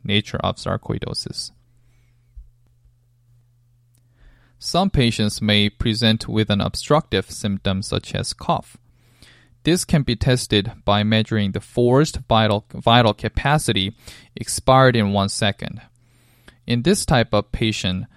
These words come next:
traditional bronchodilators may be the only treatment needed. Otherwise, high-dose inhaled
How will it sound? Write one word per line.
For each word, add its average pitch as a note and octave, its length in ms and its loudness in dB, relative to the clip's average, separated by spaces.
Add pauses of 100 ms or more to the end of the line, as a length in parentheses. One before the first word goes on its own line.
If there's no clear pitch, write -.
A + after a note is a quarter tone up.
(160)
traditional C3+ 600 2
bronchodilators A2+ 1120 0
may G2+ 180 -4
be G2 120 -8
the F#2+ 180 -4
only C3 300 0
treatment G#2 440 -4
needed. - 420 -6 (800)
Otherwise, A2+ 640 0 (260)
high-dose A2 760 0
inhaled G#2+ 640 -2